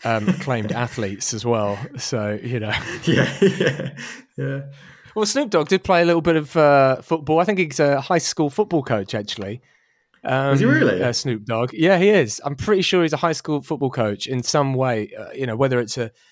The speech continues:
Speaker 1: or he helps on a team or something. Kevin Hart, he's got the height to be a, you know, a pocket rocket running back. You know, he must only
Speaker 2: Yeah.
Speaker 1: be about five five or something. So, I don't know.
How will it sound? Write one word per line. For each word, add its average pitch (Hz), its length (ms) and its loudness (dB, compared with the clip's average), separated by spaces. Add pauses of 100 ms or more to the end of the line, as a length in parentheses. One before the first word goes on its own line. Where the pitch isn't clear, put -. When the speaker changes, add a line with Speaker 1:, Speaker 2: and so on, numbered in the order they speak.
(460)
Speaker 1:
or 139 120 0
he 135 60 2
helps 156 360 0
on 135 80 -2
a 123 40 -2
team 135 320 0
or 113 100 -6
something. 110 340 -8 (180)
Kevin 196 240 2
Hart, 151 320 2
he's 156 100 -2
got 175 120 0
the 156 60 -2
height 135 360 0
to 143 100 -10
be 139 140 2
a, 135 360 2
you 147 100 0
know, 135 80 2
a 131 40 0
pocket - 340 -2
rocket 143 360 0
running 139 280 2
back. 123 340 -4 (640)
You 147 80 0
know, 135 200 2
he 147 120 -2
must 131 220 0
only 160 100 4
Speaker 2:
Yeah. 180 60 0
Speaker 1:
be 139 80 2
about 107 220 -2
five 117 280 -4
five 127 400 0
or 113 80 -4
something. 123 400 -4
So, 139 340 -2
I 170 40 -2
don't 277 160 -4
know. 311 180 2